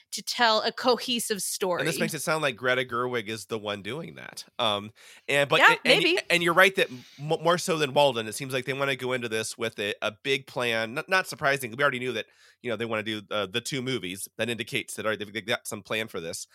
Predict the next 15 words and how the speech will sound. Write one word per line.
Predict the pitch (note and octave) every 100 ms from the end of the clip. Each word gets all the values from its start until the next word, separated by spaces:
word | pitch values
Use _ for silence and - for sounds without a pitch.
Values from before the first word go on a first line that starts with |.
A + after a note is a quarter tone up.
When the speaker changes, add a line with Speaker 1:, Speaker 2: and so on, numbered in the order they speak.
| - - _
Speaker 2:
But | D3
yeah, | F3 A#2
this | B2+
implies | C#3+ D3+ B2+ B2
that | - A#2
they're, | A#2+ C3
they're | B2
going | C3+ C#3+ C#3
into | C3+
this | A2+ A2+
with | B2 A#2+
a | A2+
big | A#2 A2+ F#2+
plan | - A#2 A2 A2
for | A2 F#2+ F#2